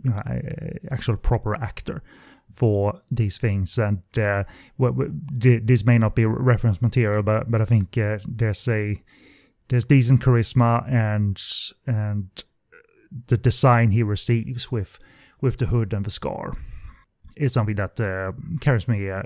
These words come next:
carries me nicely. So, uh, it's a good, uh, choice for the, the sort of rugged hero of it all, uh, uh, even if, uh, not all thoroughly affecting for you, perhaps, man, but, uh,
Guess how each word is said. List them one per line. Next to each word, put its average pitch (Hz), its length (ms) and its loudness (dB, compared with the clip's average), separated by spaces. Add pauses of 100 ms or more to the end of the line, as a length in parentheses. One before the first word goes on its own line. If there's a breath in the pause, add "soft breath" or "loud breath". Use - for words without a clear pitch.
carries 113 260 -2
me 117 120 -4
nicely. 67 400 -6
So, - 400 -6
uh, 64 120 -6 (640 loud breath)
it's 131 120 0
a 127 40 -2
good, 135 280 2
uh, 120 380 4 (220)
choice 113 420 0
for 98 340 -2 (840 soft breath)
the, 117 300 -4
the 117 140 -2
sort 101 180 0
of 98 60 -2
rugged 92 480 -4
hero 92 440 -6
of - 140 -8
it - 60 -8
all, - 220 -8 (220)
uh, - 480 -12
uh, 110 160 -4
even 101 220 -4
if, - 200 -10
uh, 92 260 -4 (720)
not 113 360 -2
all 104 220 -2 (540)
thoroughly 98 420 -2
affecting 104 400 -2
for 104 120 -8
you, 98 180 -2
perhaps, - 380 -8
man, 120 320 -4
but, 120 300 -2
uh, 98 180 0